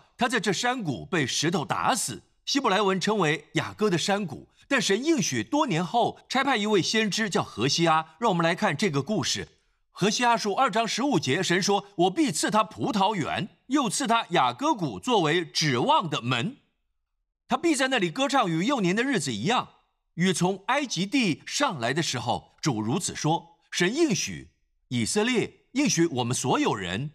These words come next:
在你的雅各谷，雅各在希伯来文的意思是麻烦，在你的雅各谷里，神摆了盼望之门，tikva 之门，tikva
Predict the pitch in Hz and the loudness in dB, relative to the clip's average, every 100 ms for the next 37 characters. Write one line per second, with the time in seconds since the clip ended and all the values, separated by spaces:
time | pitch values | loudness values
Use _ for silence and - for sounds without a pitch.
0 | _ _ - 277 202 233 226 123 104 262 | _ _ -2 0 0 0 0 -2 -2 0
1 | 302 170 107 131 - 147 117 95 208 240 | 0 0 -2 -4 -2 -4 -4 -2 0 2
2 | 233 - _ - 170 156 - _ - - | 0 -6 _ -4 0 0 -2 _ -4 -2
3 | 254 208 180 180 180 240 285 156 139 127 | 0 0 2 0 0 0 0 0 0 0
4 | 113 _ _ _ _ _ - - 113 76 | -4 _ _ _ _ _ -8 -6 -4 -2
5 | 160 185 - 76 _ _ _ _ _ - | -4 -4 -8 -18 _ _ _ _ _ -6
6 | 226 180 147 190 98 - 220 117 117 196 | -2 0 0 0 -2 -2 -2 -2 -2 -2
7 | - _ _ _ _ _ _ - 170 233 | -4 _ _ _ _ _ _ -2 -2 0
8 | 135 98 175 - - 285 139 139 120 76 | -2 -2 -8 -6 0 0 2 2 2 -4
9 | - _ - 143 123 65 95 147 _ _ | -14 _ -4 -2 -2 -6 -12 -14 _ _
10 | _ _ _ _ 240 240 - 143 92 - | _ _ _ _ -4 -4 -2 -2 -2 -10
11 | - - 226 202 117 - 131 - _ _ | -20 -4 0 0 -2 -6 -8 -10 _ _
12 | _ _ _ _ _ - 269 185 131 - | _ _ _ _ _ -4 -4 0 -2 -2